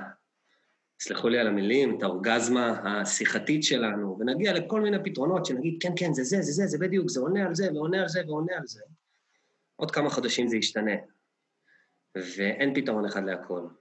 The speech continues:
אז אני באמת חושב שהעניין הוא לשאול את השאלה הזו, ואני אוסיף ויגיד שזה לא רק לשאול את השאלה, זה לשאול את השאלה, להוריד אותה לנייר או למשהו כתוב,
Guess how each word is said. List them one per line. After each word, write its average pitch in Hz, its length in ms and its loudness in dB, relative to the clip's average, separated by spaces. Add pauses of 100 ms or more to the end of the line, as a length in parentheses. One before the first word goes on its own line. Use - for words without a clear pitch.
(180)
אז 101 140 -12
אני 98 100 -4
באמת 110 280 -2
חושב 120 280 -2
שהעניין 101 720 0
הוא 180 320 0
לשאול - 380 -2
את 135 60 -2
השאלה 101 500 -2
הזו, 190 340 -2 (680)
ואני 110 300 4
אוסיף 240 480 2 (360)
ויגיד 143 600 2
שזה 104 200 -2
לא 139 120 2
רק 151 120 0
לשאול 135 260 0
את 135 60 -8
השאלה, 123 420 -2
זה 107 140 -4
לשאול 123 320 -2
את 127 40 -2
השאלה, 98 440 -2 (1080)
להוריד 98 300 2
אותה 160 180 2
לנייר 110 500 2 (300)
או 95 40 -2
למשהו 104 380 0
כתוב, 101 460 -2